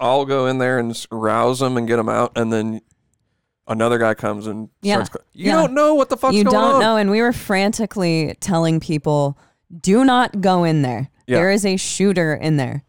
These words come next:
Speaker 1: So,
Speaker 2: active."
Speaker 1: here's the M. Night Shyamalan plot twist, right? We're, we're getting the fuck out of there. We get it back to the car. I'm like,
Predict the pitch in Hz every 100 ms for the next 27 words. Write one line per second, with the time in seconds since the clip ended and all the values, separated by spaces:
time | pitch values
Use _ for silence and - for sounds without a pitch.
0 | - - 185 170 - 147 131 - _ _
1 | _ - 254 262 220 - 165 156 135 123
2 | 139 160 151 143 127 - 147 139 120 113
3 | 110 110 _ _ - 165 165 - 117 78
4 | - - _ 113 120 - _ _ _ _
5 | _ 110 131 196 214 214 180 _ _ _
6 | _ _ _ _ _ _ - 190 233 185
7 | - 170 147 123 113 110 117 127 123 117
8 | 160 208 180 170 - 135 - 107 110 120
9 | _ _ _ 117 120 107